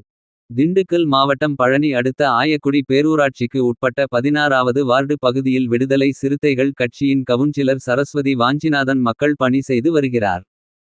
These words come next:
இந்நிலையில் பதினாறாவது பகுதியில் பேரூராட்சி நிர்வாகத்தின் மூலம் கடந்த இருபது நாட்களாக குப்பைகள் மற்றும் சாக்கடைகள் அள்ளப்படாமல் தேங்கி காணப்பட்டு வந்துள்ளன.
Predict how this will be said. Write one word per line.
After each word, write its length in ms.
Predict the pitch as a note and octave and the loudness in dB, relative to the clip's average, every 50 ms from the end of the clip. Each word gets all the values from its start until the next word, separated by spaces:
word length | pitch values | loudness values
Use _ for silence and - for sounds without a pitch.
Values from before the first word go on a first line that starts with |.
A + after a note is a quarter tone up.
| _ _ _ _ _ _ - | _ _ _ _ _ _ -4
இந்நிலையில் 640 | B2+ C3 D3 E3+ F3+ F#3 F3+ F3 E3 E3 E3+ D#3 | -2 0 0 0 0 2 2 4 4 4 2 0
பதினாறாவது 720 | - C3 B2+ C#3+ D#3+ D#3+ E3 E3 D#3+ D3+ C#3+ C#3+ C#3 C#3 C3 | 0 0 0 2 2 2 2 2 2 2 2 2 2 0 0
பகுதியில் 520 | - B2+ B2 B2+ C3 B2+ B2 B2+ D3 D#3+ - | 0 0 0 0 0 0 0 0 0 0 0
பேரூராட்சி 600 | - C#3 D#3 E3 E3+ E3 D#3 D3+ C#3+ - - D3 | 2 2 2 4 4 4 2 2 0 0 -2 0
நிர்வாகத்தின் 680 | C3+ B2 B2 B2 C3+ C#3 C#3 C3+ C3 B2 - C3+ B2 A2+ | 0 0 0 0 0 0 0 0 -2 -2 -2 0 0 2
மூலம் 320 | A2+ A#2+ B2 C3 D3+ E3 | 2 2 2 2 0 -2
கடந்த 340 | D#3+ - B2+ B2+ C#3 D3 D3 D3 | -2 -2 0 0 2 2 2 2
இருபது 360 | C#3 C3+ C3 C3 B2+ B2 C3+ C#3+ | 2 0 2 0 0 2 2 0
நாட்களாக 680 | B2+ A#2+ B2+ C#3+ - - D3 C#3 C3 B2+ C3 D3 D3 | 0 0 0 -2 0 0 0 2 2 0 0 -2 -2
குப்பைகள் 500 | C#3+ - B2+ - D#3+ E3 D#3 D3 D3+ D#3 | -2 -4 -4 -2 0 0 0 2 2 0
மற்றும் 360 | D3 C3+ B2 B2 - A#2+ G#2+ | 0 0 -2 -2 -2 -4 -4
சாக்கடைகள் 640 | G2+ - B2+ C#3+ D#3 - E3 E3 D#3+ D3 C#3+ C#3+ C3+ | -2 -2 -2 -2 -2 -2 -2 0 0 0 0 0 0
அள்ளப்படாமல் 680 | B2+ B2 B2+ B2+ B2 B2+ B2+ A#2+ A#2+ A#2 B2 C#3+ D3 C#3 | 0 0 0 0 0 0 0 2 2 2 0 0 0 0
தேங்கி 340 | C3 C3 C#3+ D3 D3 D3+ C#3 | 0 2 2 2 2 0 0
காணப்பட்டு 540 | - C3 B2+ B2+ B2 A#2 - G#2+ - F3+ F3+ | 0 0 0 0 0 0 -2 -2 0 0 0
வந்துள்ளன. 420 | D#3+ D3+ C#3 C#3 C3 A#2+ A2 G#2 | 0 0 0 2 2 2 2 0